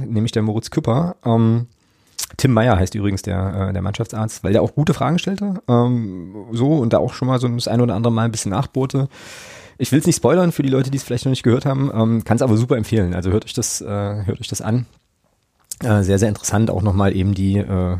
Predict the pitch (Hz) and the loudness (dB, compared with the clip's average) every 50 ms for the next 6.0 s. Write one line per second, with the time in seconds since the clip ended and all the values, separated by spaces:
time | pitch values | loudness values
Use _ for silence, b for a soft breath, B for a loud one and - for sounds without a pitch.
0 | 87 - 92 90 85 90 92 95 98 104 92 - - 107 95 107 - - 98 - | -6 -6 -4 -2 0 0 0 0 -2 -6 -8 -8 -8 -8 -8 -6 -4 -4 -4 -2
1 | - 110 104 - 120 110 107 107 - 98 90 95 101 104 101 92 92 90 95 95 | -2 -4 -4 -2 -2 -2 -2 -2 -2 0 2 2 2 2 2 0 0 -2 -4 -6
2 | 92 - - 98 95 98 107 - - 98 - 104 - - 98 - 95 92 92 - | -6 -4 -2 0 2 2 2 0 0 0 0 0 0 0 0 0 0 0 0 0
3 | - 95 95 - 107 104 98 - 95 104 90 - 101 95 95 101 98 98 95 87 | 0 0 2 2 0 0 0 0 0 -2 -2 0 0 2 4 4 4 2 2 -2
4 | 87 - - 104 90 95 95 90 58 69 90 90 87 - 90 90 90 95 90 92 | -4 -4 -2 -2 0 0 0 0 -2 -2 -4 -4 -4 -4 -4 -4 -2 -2 -2 0
5 | 85 92 98 92 104 76 67 90 101 - - 107 - 113 107 - 117 123 113 | 0 0 2 2 0 0 -2 -2 -2 0 -2 -2 0 -2 -2 0 0 0 -2